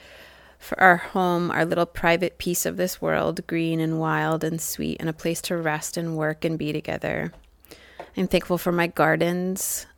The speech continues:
uh, which is my healing way to spend time,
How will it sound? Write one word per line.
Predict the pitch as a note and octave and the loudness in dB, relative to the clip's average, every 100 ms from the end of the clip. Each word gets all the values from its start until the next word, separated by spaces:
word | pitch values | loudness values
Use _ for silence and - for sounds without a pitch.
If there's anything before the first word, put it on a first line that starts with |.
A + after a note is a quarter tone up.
| - | -8
uh, | F#3 E3+ D#3 | -4 -2 -2
which | E3 - | -2 -2
is | F3+ - - - - _ - | -4 -6 -16 -20 -20 _ -6
my | F#3 F3+ | 2 2
healing | F3 - - G#3 F#3+ E3+ | 2 -2 2 6 6 4
way | E3+ D#3 | 2 2
to | D#3 | 0
spend | - D#3+ D#3 - | -2 -2 -2 -6
time, | - - - B1 C2+ | -8 -6 -6 -6 -6